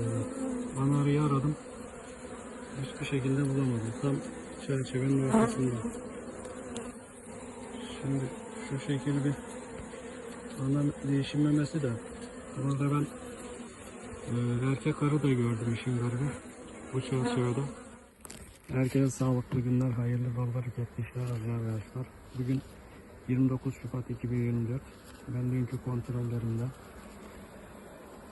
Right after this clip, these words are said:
şu kovanda ana arı memesi gördüm. Dolayısıyla bunun anasını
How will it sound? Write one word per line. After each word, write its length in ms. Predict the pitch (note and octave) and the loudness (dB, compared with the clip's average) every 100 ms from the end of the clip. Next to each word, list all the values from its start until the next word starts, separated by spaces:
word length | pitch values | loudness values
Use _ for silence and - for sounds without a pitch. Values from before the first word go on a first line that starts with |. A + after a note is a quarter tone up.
| - - - - - | -16 -16 -16 -16 -6
şu 80 | B2+ | -4
kovanda 580 | - A#2+ A#2 A#2 B2 C3 - - - - - - - - - | 2 4 4 4 2 0 -6 -12 -10 -12 -12 -12 -14 -12 -2
ana 540 | B2 A#2+ B2+ - - B2 | 0 2 0 -2 0 2
arı 140 | B2+ | 4
memesi 320 | A#2+ B2 A#2+ C3 | 4 4 2 0
gördüm. 340 | A#2+ A#2 A2 C3+ - - - - - - - - - - - - - - - - - - - B2+ | 2 2 0 -2 -6 -12 -14 -14 -12 -12 -12 -12 -12 -14 -12 -12 -12 -12 -14 -14 -14 -14 -6 -2
Dolayısıyla 640 | B2 B2+ B2+ C#3 B2+ B2+ C3+ - - - - | 0 2 0 0 2 2 0 -4 -8 -6 2
bunun 160 | C3+ | 4
anasını 460 | C3+ C3+ B2 C3 | 6 4 2 0